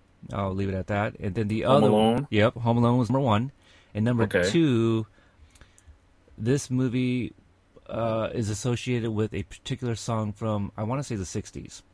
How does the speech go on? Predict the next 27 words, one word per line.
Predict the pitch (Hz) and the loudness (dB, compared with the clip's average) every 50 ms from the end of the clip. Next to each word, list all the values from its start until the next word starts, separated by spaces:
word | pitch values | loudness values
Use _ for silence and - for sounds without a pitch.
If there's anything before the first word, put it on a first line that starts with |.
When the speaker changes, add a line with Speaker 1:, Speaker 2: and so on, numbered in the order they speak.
| _ _ _ _ _ _ _ - - - - - | _ _ _ _ _ _ _ -20 -20 -20 -6 -2
Speaker 2:
Um, | 107 101 98 95 92 92 87 85 82 78 78 | 0 2 2 2 2 2 2 0 0 -2 -4
is | 80 90 | -2 -2
it | 104 92 85 | -2 0 4
Dirty | 101 104 104 104 | 4 4 4 4
Dancing? | 90 101 101 117 143 - 170 175 175 - - - _ _ _ _ _ _ _ _ _ _ _ - | 2 2 2 2 2 0 -2 -2 -4 -6 -12 -20 _ _ _ _ _ _ _ _ _ _ _ 0
Speaker 1:
Uh, | 127 131 131 127 123 117 | 2 2 4 2 2 2
no, | 110 131 151 156 143 110 98 92 98 | 4 8 10 10 10 10 8 4 4
uh, | 117 131 131 | 2 2 2
very | 123 117 127 160 165 160 | 6 8 10 10 10 10
close. | - - 147 110 95 95 - | 8 6 4 6 6 6 6
And | 160 160 151 151 143 | 6 6 6 4 4
see, | - 160 160 | 4 6 6
I | 147 147 | 8 6
was | 151 - | 4 4
trying | - 156 143 135 123 | 4 2 2 2 4
to, | 139 | 2
like, | 127 120 101 | 2 2 2
avoid, | 110 104 92 113 113 120 117 110 - - | 2 0 0 0 0 2 0 0 -2 -8
ah, | 101 98 98 95 92 | -10 -10 -10 -10 -8
I | 101 | -6
mean, | 107 107 | -6 -6
see, | 101 113 117 113 | -4 -4 -4 -4
that, | 98 117 117 104 - - | -2 -2 -4 -4 -4 -6
that | 107 117 - - _ _ - 120 127 120 - | -6 -6 -6 -8 _ _ -8 -8 -8 -4 0
Dirty | 135 131 127 123 | 2 2 2 2
Dancing | 101 113 113 107 - 110 98 | 2 0 0 0 0 -2 0
does | 110 107 95 87 | 0 0 -2 -4